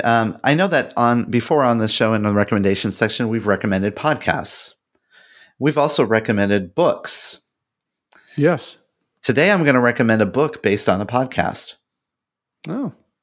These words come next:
Speaker 1: It's called The Ninety-nine percent Invisible City. So it comes from the Ninety-nine percent Invisible podcast, which I've, I think in one of our earliest shows, I've re-,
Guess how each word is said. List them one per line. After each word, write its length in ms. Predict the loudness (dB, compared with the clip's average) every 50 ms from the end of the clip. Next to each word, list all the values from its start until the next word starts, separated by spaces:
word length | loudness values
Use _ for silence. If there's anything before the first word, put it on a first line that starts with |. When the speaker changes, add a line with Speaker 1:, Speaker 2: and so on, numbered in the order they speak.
| -20 -20 -20 -16 -6
Speaker 1:
It's 220 | -4 -4 -4 -2
called 220 | -2 -2 -2 0 0
The 80 | 0
Ninety-nine 640 | 0 0 0 2 2 2 0 0 2 2 2 0 0
percent 420 | 0 0 -2 0 0 0 0 -2 -2
Invisible 560 | -4 -4 0 0 0 0 0 0 0 0 0
City. 540 | 0 -4 -6 -6 -6 -6 -8 -10 -10 -14 _ _ _ _ _ _ _ _ _ _ -20 -20 _ _
So 280 | -8 -2 0 0 0 0
it 160 | 0 -2 -2
comes 260 | 0 0 -2 0 0
from 160 | -2 -2 0
the 80 | 0 0
Ninety-nine 600 | 2 2 2 2 2 2 2 2 2 2 0 0
percent 360 | 0 -2 -2 0 0 0 0 0
Invisible 440 | 0 0 0 0 0 0 -4 -4
podcast, 720 | -4 -2 -2 -2 -2 -2 -8 -8 -6 -4 -4 -6 -6 -2 -2
which 200 | -2 -2 -2 -4 -2
I've, 300 | 0 2 2 2 2 0 -2 -4
I 80 | -4
think 240 | 0 0 -2 -2 -2
in 100 | -2 0
one 160 | 2 2 2
of 60 | 2
our 180 | 2 0 0 0 0
earliest 600 | 0 2 2 2 2 2 2 2 2 0 -2 0
shows, 320 | 0 0 0 0 -2 -2
I've 200 | -2 -4 -2 -2
re-, 100 | -6 -6